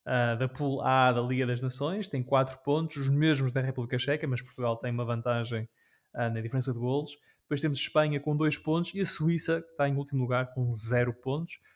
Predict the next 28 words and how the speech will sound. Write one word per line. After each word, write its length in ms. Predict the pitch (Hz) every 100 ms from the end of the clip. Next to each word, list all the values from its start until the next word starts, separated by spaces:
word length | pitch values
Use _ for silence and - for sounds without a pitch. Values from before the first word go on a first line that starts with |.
| _ -
Recordo 460 | - 139 127 120
que 320 | - 135 147
apenas 400 | 139 - 151 147
o 60 | 147
primeiro 580 | 127 135 135 143 165 156
classificado 540 | 147 139 135 135 131
de 60 | -
cada 200 | 127 123
grupo 280 | 127 123 131
avança 500 | 117 139 156 - 127
para 200 | 123 120
a 40 |
Final 300 | - 123 127
Four 320 | - 156 196 - - _ -
e 180 | 170 175
o 60 |
último 500 | 139 156 214 196 151
classificado 400 | 147 139 - 131
de 60 | -
cada 140 | 123
grupo 240 | 123 139 - -
cai 420 | 135 123 123 127 - _ _ -
para, 440 | 123 120 120 - -
ah, 400 | 117 113 113 127
a 40 |
Pool, 500 | - 123 120 123 123 123 _
ah, 460 | - 120 113 143 123 _ -
B. 480 | 123 123 131 110